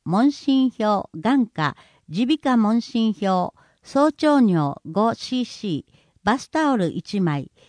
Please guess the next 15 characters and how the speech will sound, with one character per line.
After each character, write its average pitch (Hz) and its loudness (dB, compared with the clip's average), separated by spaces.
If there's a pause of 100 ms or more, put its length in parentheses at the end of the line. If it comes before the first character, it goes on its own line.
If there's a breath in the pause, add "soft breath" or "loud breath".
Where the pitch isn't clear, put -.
(120)
水 294 0
分 311 4
補 262 -2
給 202 -2
で 165 -2
き 269 -4
る 240 2
も 170 2
の、 156 -2
持 156 -4
参。 156 -2 (760)
授 196 2
乳 320 6
相 269 0
談、 143 -2